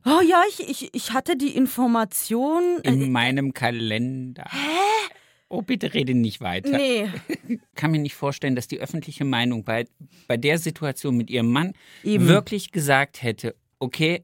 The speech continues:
Speaker 2: kann ich nachvollziehen. Wenn sie hergegangen wäre und gesagt hätte, „Hört zu, Leute, ich brauchte diese vier Wochen Auszeit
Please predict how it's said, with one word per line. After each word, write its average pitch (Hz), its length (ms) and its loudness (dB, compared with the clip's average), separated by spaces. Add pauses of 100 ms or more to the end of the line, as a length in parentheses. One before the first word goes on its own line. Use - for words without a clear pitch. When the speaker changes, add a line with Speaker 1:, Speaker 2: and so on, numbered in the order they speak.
Speaker 2:
kann 143 160 -2
ich 139 100 4
nachvollziehen. 120 640 -4
Wenn 110 100 -4
sie 113 80 -4
hergegangen 156 500 -2
wäre 131 120 -4
und 120 60 -4
gesagt 117 340 -6
hätte, 123 220 -12
„Hört 104 180 -6
zu, 160 140 -4
Leute, 175 340 -4 (360)
ich - 160 -20
brauchte 151 440 2
diese 135 240 -6
vier 143 240 -4
Wochen 131 220 -4
Auszeit 147 760 -6